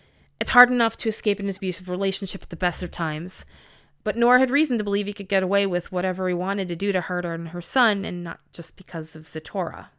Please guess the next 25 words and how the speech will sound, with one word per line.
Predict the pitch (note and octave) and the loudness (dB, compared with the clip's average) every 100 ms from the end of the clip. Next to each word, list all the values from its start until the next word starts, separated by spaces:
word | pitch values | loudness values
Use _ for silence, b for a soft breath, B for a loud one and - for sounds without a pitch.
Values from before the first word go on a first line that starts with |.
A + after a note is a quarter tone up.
| _ b b b b b b b _ - | _ b b b b b b b _ -2
In | A3+ | 0
twenty | - A3+ | 0 0
thirteen, | B3 B3 G#3+ G#3 F#3+ F#3 | 2 2 0 -2 -2 -2
her | F#3+ | -4
husband | F#3+ F#3+ - F#3 | -2 -4 -4 -4
made | E3+ E3 | -2 -2
a | E3+ | -4
few | G3+ | -6
comments | F#3 - A3 A3 G#3 - | -10 -4 -2 0 -2 -4
which | F3+ - | -6 -8
caught | - - | -10 -10
the | - | -8
attention | F3+ - F3+ F3 | -10 -8 -8 -6
of | E3+ | -6
the | F3 | -8
F | - - | -10 -6
B | G#3 | -2
I | F#3+ F#3 | -2 -2
for | - | -6
supposedly, | G3 G3 - G3 F#3 F#3 F3 B B B B B | -10 -12 -10 -10 -6 -4 -4 B B B B B
uh, | E3+ D#3 - | -2 -2 -4
possibly | - G#3+ F#3+ D#3+ C#3+ G#3+ - | 0 0 2 -4 -4 -6 -8
supporting | - - E3 D#3 D#3+ D#3+ | -12 -4 -2 -2 -4 -6
violent | D3 D3+ D3+ - | -6 -6 -8 -10
extremism. | - - F#3+ D#3 C#3 G#2 | -4 0 2 0 -4 -12